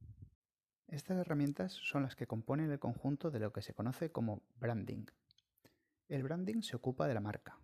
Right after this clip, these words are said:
de su personalidad, de sus valores. Se trata de definir claramente la percepción que tu público tiene de ti,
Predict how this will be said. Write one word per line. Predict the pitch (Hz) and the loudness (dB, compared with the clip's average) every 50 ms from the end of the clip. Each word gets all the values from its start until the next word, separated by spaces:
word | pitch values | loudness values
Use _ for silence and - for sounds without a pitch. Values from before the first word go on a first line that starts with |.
| - - | -20 -10
de | - 131 123 | -6 -6 -4
su | 110 - - | -4 -6 -4
personalidad, | - 101 - - 107 107 107 107 107 104 95 90 - _ _ | -4 -4 -4 -2 -4 -4 -2 0 0 -2 -2 -4 -8 _ _
de | - - 117 | -8 -6 -4
sus | - 117 113 113 | -4 -4 -4 -2
valores. | 110 104 107 104 95 101 - - - - _ _ _ _ _ _ _ _ _ _ _ _ _ _ _ | 0 2 2 2 0 0 -6 -12 -16 -16 _ _ _ _ _ _ _ _ _ _ _ _ _ _ _
Se | - - - 127 123 | -12 -6 -6 -4 -2
trata | - 147 165 160 - 190 220 240 - _ _ _ _ _ _ _ _ _ | 2 2 2 2 0 -2 -4 -4 -8 _ _ _ _ _ _ _ _ _
de | - 139 117 104 | 0 2 4 4
definir | 107 107 - - 113 117 101 - | 4 0 0 0 0 0 0 -4
claramente | - - 135 147 156 160 151 156 160 165 156 - 214 240 - - - - 226 208 - | -4 0 0 2 2 2 0 0 0 0 -2 -2 -4 -4 -4 -8 -16 -18 -20 -12 -4
la | - 117 110 | -2 0 0
percepción | - 107 - - - - - - 143 131 110 107 | 0 -4 2 2 2 2 4 2 2 2 2 0
que | - - | -6 -6
tu | 113 - 117 - | -6 -6 -2 0
público | 139 147 170 180 175 - 196 196 | 0 2 2 0 0 0 -2 0
tiene | - 139 131 131 120 | 0 2 2 2 2
de | - - - | 0 -2 -4
ti, | - - - - | -4 -8 -12 -12